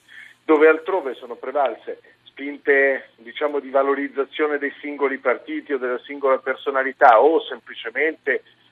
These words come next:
come dire, dissidi che le regole interne alla coalizione non hanno saputo sistemare, gli elettori ci hanno punito ancor più severamente di quanto aspettavamo. Quindi non so, mh,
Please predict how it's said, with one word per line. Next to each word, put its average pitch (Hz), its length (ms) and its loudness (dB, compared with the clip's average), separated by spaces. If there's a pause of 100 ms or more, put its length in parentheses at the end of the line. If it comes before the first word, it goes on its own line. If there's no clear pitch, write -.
come 127 240 -8
dire, 127 260 -2
dissidi 170 800 -12 (440)
che 160 120 4
le 156 120 8
regole 160 360 4
interne 165 300 -4
alla 147 140 -2
coalizione 139 420 -8
non 139 160 -8
hanno 139 220 -8
saputo 151 420 -10
sistemare, 185 640 2
gli 143 60 -6
elettori 156 400 -4
ci - 100 -10
hanno 131 140 -8
punito 127 400 -10
ancor 147 300 -4
più 175 160 -10
severamente 139 580 -2
di 135 120 -8
quanto 117 320 -6
aspettavamo. 127 640 -2
Quindi - 320 -6 (480)
non 151 200 -4
so, 190 320 2
mh, 120 420 -12